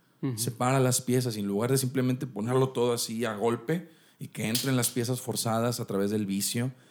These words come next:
Speaker 2: del vicio en la virtud o en la maldad, sino ordenar mis pensamientos. Sigo haciendo cosas para mí mismo. Me compré videojuegos porque quiero, voy al cine porque quiero, me casé porque quería, ¿verdad? Y todo lo que eso conlleva.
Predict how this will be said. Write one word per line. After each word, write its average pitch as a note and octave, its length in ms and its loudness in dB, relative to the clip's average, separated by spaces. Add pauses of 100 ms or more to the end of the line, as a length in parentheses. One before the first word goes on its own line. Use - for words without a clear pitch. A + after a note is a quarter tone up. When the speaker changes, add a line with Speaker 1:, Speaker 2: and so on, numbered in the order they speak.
(260)
Speaker 2:
del G#2 200 2
vicio A2+ 420 2
en G#2+ 120 0
la F#2+ 80 0
virtud A2 680 2
o G2+ 200 0
en F#2+ 160 -2
la F2+ 80 -2
maldad, F2+ 460 -2 (1040)
sino G#2+ 600 -4 (200)
ordenar G#2 440 -4
mis A#2+ 160 -6
pensamientos. A2 800 -6 (260)
Sigo A#2+ 240 0
haciendo A2 280 0
cosas G#2+ 240 -4
para G2 180 -2
mí G2+ 120 0
mismo. G2+ 440 -6 (340)
Me A#2 80 -10
compré F#2 300 -2
videojuegos G#2+ 520 -2
porque - 260 -12
quiero, F#2 460 -4 (340)
voy F#2 320 0
al G2+ 100 0
cine G#2+ 300 -6
porque - 280 -6
quiero, F#2+ 680 2 (640)
me F2+ 140 -4
casé B2 240 2
porque A#2+ 280 -2
quería, D3+ 400 2
¿verdad? G2+ 360 0
Y A2 140 -2
todo G2+ 200 0
lo A#2+ 120 0
que - 100 -2
eso A2+ 140 -2
conlleva. A#2 480 -2